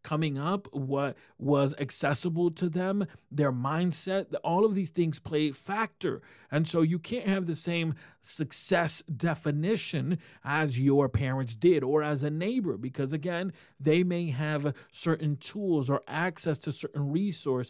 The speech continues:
or to particular teachings or just different accessibilities that you may not have. And so attempting to define success based upon someone else's, again, it's gonna cause a roadblock. It's gonna cause frustration. It's gonna cause irritation.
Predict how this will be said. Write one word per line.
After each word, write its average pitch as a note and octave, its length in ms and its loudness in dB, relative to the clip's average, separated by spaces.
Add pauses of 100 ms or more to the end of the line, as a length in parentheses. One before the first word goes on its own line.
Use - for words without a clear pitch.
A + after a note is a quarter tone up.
(280)
or D#3+ 380 4 (140)
to E3 120 0
particular D#3 420 -2
teachings C#3 840 -4
or C#3+ 400 4 (280)
just D#3 440 -2
different F3+ 360 2
accessibilities D#3+ 760 4
that D#3+ 100 2
you F3 180 4
may F#3+ 160 2
not A3 360 2
have. C3 280 -4 (320)
And F3 140 -2
so F3+ 180 2
attempting A3+ 600 -4
to F#3 520 -2
define D#3+ 600 -4
success C#3+ 580 -2 (400)
based B2+ 300 -2
upon F3 280 -2
someone E3+ 400 2
else's, D3+ 380 -2
again, C3+ 460 0 (260)
it's - 100 -20
gonna C3 220 0
cause C#3 240 2
a E3 40 4
roadblock. E3 580 4 (400)
It's C#3+ 80 -4
gonna C3+ 180 0
cause C#3 300 2
frustration. D#3+ 760 0 (280)
It's - 100 -20
gonna B2+ 180 -4
cause C3+ 260 2
irritation. C#3+ 720 2